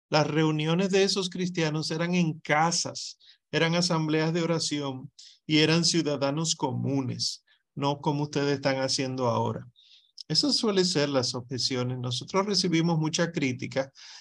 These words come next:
porque nos dicen que nosotros nos hemos inventado la iglesia, que la iglesia católica no es la iglesia que fundó nuestro Señor Jesucristo,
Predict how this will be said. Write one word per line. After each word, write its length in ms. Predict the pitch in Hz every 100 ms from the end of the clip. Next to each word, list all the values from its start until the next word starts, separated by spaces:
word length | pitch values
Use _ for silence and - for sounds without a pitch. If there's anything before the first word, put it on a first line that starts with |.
| _ _
porque 680 | 156 151 143 139 143 147 151 _ _ _ _ _ _
nos 260 | 160 147 -
dicen 380 | 160 180 185
que 100 | 180
nosotros 560 | 147 143 165 165 175 175
nos 260 | 143 135 -
hemos 340 | 151 170 175
inventado 720 | 156 135 127 120 123 156 175
la 140 | 127 117
iglesia, 580 | 110 107 - - 156 - _ - - - -
que 120 | 131
la 100 | 127
iglesia 360 | 127 139 139
católica 640 | 156 147 147 151 147 151 - -
no 500 | 127 127 135 147 143
es 420 | 180 269 - - _
la 160 | 127 123
iglesia 380 | 120 131 147
que 100 | 127
fundó 320 | 131 123 120 120
nuestro 320 | 127 123 123
Señor 340 | 123 113 117
Jesucristo, 680 | 123 113 113 110 - -